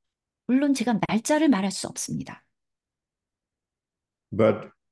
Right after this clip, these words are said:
Speaker 2: whenever he wants to come, you have to be ready.
Speaker 1: 언제 오시든지 간에 여러분은 준비되어 있어야 합니다.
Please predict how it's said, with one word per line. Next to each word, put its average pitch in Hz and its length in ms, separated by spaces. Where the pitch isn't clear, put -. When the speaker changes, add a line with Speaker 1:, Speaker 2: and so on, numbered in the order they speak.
Speaker 2:
whenever 208 600
he 156 120
wants 101 420
to 87 100
come, 82 460
you 120 480
have 104 200
to 73 100
be 76 140
ready. 78 360
Speaker 1:
언제 254 340
오시든지 254 680
간에 214 400
여러분은 240 500
준비되어 240 720
있어야 202 380
합니다. 214 500